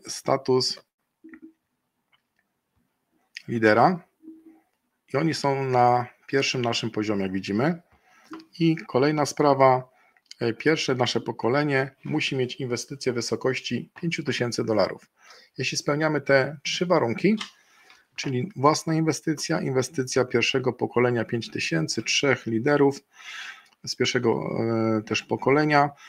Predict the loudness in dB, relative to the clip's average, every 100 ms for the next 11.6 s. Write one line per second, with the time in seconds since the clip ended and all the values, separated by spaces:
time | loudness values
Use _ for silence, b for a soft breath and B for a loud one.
0 | B B _ 0 2 0 -2 0 2 2
1 | 2 0 0 -2 -6 _ 0 0 2 4
2 | 4 2 -6 _ -6 -4 0 2 2 2
3 | -2 -4 -2 0 2 2 2 2 2 0
4 | 0 -2 -2 -4 -4 -2 0 2 0 -2
5 | _ -20 b b b _ -2 0 0 0
6 | 0 0 0 2 2 2 -4 -10 _ _
7 | _ -12 6 6 6 2 0 -2 -4 -2
8 | 0 0 -2 -6 -14 B B B B B
9 | -2 0 -2 -4 -4 -6 -2 2 6 6
10 | 6 2 4 4 6 6 6 2 2 -2
11 | 4 4 4 4 4 4